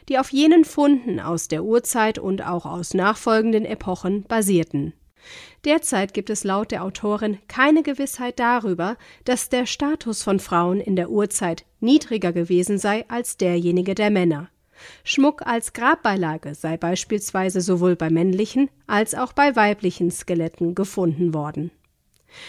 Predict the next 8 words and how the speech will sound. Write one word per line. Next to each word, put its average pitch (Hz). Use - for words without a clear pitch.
Die 277
Beispiele 285
der 180
Autorin 185
für 175
vorschnelle 214
archäologische 214
Interpretation 214